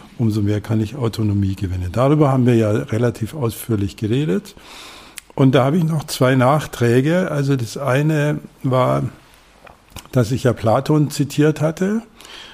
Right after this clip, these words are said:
wo der Wagenlenker oder die Wagenlenkerin als Symbolisierung des Ichs, ähm, die Emotionen zügelt. Und da wollte ich nochmal nachschauen, was er denn da genau geschrieben hat.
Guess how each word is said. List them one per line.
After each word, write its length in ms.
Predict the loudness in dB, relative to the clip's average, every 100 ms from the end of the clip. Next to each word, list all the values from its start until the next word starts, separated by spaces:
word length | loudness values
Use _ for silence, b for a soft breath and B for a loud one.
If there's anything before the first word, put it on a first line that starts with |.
| B -6
wo 240 | 0 2
der 200 | 2 0
Wagenlenker 840 | 0 0 2 2 2 2 0 -2 -2
oder 220 | -2 -2
die 180 | -2 -2
Wagenlenkerin 1080 | -2 0 0 0 0 0 0 0 0 0
als 300 | 0 -2 -2
Symbolisierung 1040 | 2 2 4 4 4 2 2 2 4 4 4
des 380 | 2 0 -4 -4
Ichs, 680 | -2 -4 -8 -10 -10 -10 -16 B B B B _ -6
ähm, 540 | -2 0 2 2 2 0 B B _ _ 0
die 240 | 2 2 -2 2
Emotionen 880 | 4 6 4 2 4 6 6 4
zügelt. 640 | 2 2 4 4 0 0 0
Und 200 | 2 2
da 100 | 2
wollte 180 | 2 0
ich 80 | 0
nochmal 240 | 0 0
nachschauen, 540 | 0 -2 -2 0 2
was 160 | 0 2
er 60 | 2
denn 160 | 2
da 140 | 0 0
genau 320 | 2 2 0
geschrieben 560 | -2 -4 -2 0 0 0
hat. 320 | -2 -6 -14